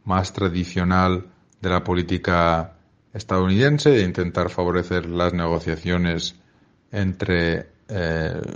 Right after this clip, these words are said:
los dos, las dos partes basadas en los parámetros de,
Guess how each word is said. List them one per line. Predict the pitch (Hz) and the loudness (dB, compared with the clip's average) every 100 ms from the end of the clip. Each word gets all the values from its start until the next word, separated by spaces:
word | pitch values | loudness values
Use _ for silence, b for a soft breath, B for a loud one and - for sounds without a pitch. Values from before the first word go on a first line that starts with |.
| - - | -12 -8
los | 95 87 85 80 | -2 -2 -2 -4
dos, | 82 87 85 - - | 0 2 0 -4 -8
las | 95 90 82 | -4 -4 -2
dos | 90 | -6
partes | - 110 110 110 101 87 | 2 4 4 4 2 2
basadas | 87 90 90 90 87 87 | -2 0 2 2 0 -2
en | |
los | 82 82 | -4 -4
parámetros | - 85 85 85 82 87 82 80 | -4 -4 -2 -4 -6 -4 -4 -4
de, | 82 80 | -6 -6